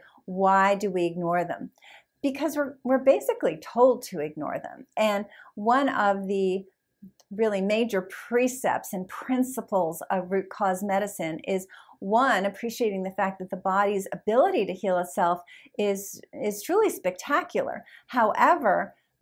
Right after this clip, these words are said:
your body can get overburdened, overtaxed, overstressed from a variety of sources, and then it's not self-correcting, it's not self-healing, but it lets you know. So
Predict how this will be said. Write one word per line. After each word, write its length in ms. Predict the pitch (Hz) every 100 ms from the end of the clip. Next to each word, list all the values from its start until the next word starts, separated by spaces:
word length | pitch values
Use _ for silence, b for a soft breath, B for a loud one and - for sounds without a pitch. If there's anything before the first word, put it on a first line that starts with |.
| -
your 120 | 202
body 360 | 196 208 214 220
can 200 | 226 202
get 220 | 190 170 -
overburdened, 680 | 175 175 175 240 220 220
overtaxed, 920 | 175 170 175 - 226 220 220 - - - _
overstressed 800 | - 170 185 - 240 220 220 - b b -
from 140 | 196
a 60 | 185
variety 480 | 185 196 247 269
of 80 | 247
sources, 760 | 247 285 330 339 - 214 208 208 B B -
and 160 | 208
then 200 | 208 196
it's 220 | - 202 226
not 340 | 214 185 -
self-correcting, 800 | - 185 - - 185 165 - -
it's 180 | 170 185
not 360 | 208 196 180 -
self-healing, 760 | 214 175 175 - 190 151 196 B B -
but 120 | 285
it 60 |
lets 280 | 285 302 302
you 120 | 339
know. 380 | 370 466 262 185 202
So 260 | 233 220